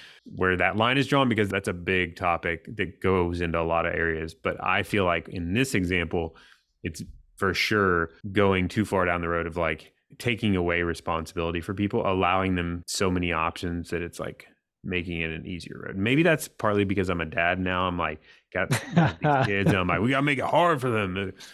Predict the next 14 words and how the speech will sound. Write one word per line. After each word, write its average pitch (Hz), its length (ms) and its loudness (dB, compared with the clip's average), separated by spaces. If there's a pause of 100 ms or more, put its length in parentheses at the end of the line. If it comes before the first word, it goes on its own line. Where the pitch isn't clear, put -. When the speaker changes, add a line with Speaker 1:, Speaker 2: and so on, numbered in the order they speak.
(320)
Speaker 1:
it 123 60 -2
Speaker 2:
Mm. 127 60 2
Speaker 1:
was 113 180 0
way 208 200 0
harder 135 320 4
when 113 100 4
I 147 120 4
was 110 140 0
a 98 40 -6
kid." 104 340 0 (640)
But - 200 -12 (300)
Speaker 2:
Yeah, 131 260 0
hopefully. 135 680 2
So 117 460 -6